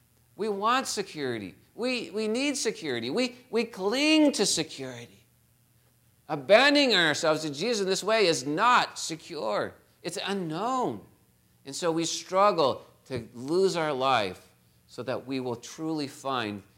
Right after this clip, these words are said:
the real life that God has for us. There's a wonderful book called The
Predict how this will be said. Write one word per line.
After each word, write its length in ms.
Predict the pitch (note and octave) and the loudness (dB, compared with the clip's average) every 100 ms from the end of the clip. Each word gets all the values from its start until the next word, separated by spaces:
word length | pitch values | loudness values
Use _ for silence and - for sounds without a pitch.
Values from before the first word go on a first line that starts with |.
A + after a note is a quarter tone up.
| _ _ _ _ _ _ _ _ _ _ - | _ _ _ _ _ _ _ _ _ _ -18
the 60 | G#2 | -14
real 520 | G#2 D#3+ D3+ F#2+ D#2+ _ _ - | -4 0 0 0 -6 _ _ -12
life 240 | E2+ C#2+ _ _ | -12 -12 _ _
that 160 | F#2 F2 | -16 -10
God 180 | F2+ E2+ | -10 -10
has 260 | F#2 F2+ | -10 -12
for 160 | - D#2 | -14 -18
us. 280 | D#2 - - _ _ _ _ _ _ _ _ - | -20 -20 -20 _ _ _ _ _ _ _ _ -10
There's 80 | |
a 40 | C3+ | -2
wonderful 320 | E3 D3 C#3 | 0 0 -2
book 400 | A#2 G#2+ D3+ D3+ | -4 -2 -2 2
called 220 | C#3+ B2 | 2 2
The 140 | A#2 | 2